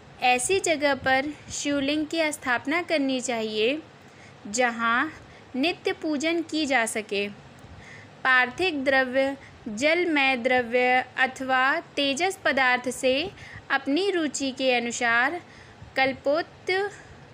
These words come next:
लक्षणों से युक्त शिवलिंग का निर्माण करके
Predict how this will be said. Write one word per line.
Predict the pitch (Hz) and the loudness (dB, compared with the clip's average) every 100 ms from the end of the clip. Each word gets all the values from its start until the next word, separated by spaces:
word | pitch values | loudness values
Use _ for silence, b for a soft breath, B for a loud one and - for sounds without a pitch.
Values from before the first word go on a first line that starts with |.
| - | -6
लक्षणों | 254 262 254 294 285 359 | -2 0 -2 -2 -2 -2
से | 359 320 | -2 0
युक्त | 262 262 240 - 269 294 B B B - | 0 0 -2 0 0 -2 B B B -12
शिवलिंग | - 339 381 349 294 277 262 | -4 0 2 2 2 0 -2
का | 262 262 | 0 2
निर्माण | 254 247 247 254 311 | 0 -2 0 0 0
करके | 339 294 247 247 247 247 | 0 -2 -2 -2 0 0